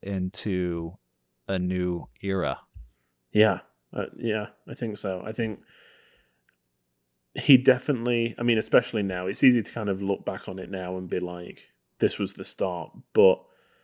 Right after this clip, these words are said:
Speaker 2: there's, there's, like, a cult following with Wes Anderson. There's, you know,
Speaker 1: Mm-hmm.
Speaker 2: there's the diehards that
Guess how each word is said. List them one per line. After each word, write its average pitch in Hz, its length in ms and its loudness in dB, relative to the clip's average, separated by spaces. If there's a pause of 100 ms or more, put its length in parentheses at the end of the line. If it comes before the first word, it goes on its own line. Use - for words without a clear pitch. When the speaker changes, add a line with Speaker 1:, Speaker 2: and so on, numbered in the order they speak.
(760)
Speaker 2:
there's, 113 200 6 (180)
there's, 123 240 0
like, 117 180 -2
a 117 80 -6
cult - 440 2 (720)
following 113 600 6
with 95 180 -6 (120)
Wes 104 180 2
Anderson. 85 460 -6
There's, 92 180 -12 (180)
you 113 160 2
know, 98 160 2
Speaker 1:
Mm-hmm. 98 140 2
Speaker 2:
there's 98 340 -2 (220)
the 113 100 6
diehards 98 960 -2
that 92 300 0